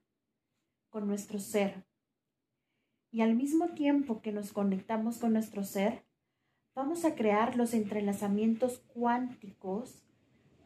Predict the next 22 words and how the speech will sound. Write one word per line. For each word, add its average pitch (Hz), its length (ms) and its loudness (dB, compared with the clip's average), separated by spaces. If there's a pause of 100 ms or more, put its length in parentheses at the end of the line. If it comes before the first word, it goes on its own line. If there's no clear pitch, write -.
para 226 400 2 (140)
ser 277 440 4
la 294 140 6
energía 226 840 2 (1080)
del 202 260 2
universo 202 840 2 (1300)
y 233 100 6
al 240 160 8
mismo 302 420 2
tiempo 233 680 -4 (1200)
ser 277 160 0
esa 320 260 2
demanda 226 580 4
de 220 200 4
retirar 214 580 0
el 247 140 -2
dinero 208 400 0
del 208 180 0
universo 196 580 0
con 196 240 -6
total 202 460 -8
facilidad. 196 720 -10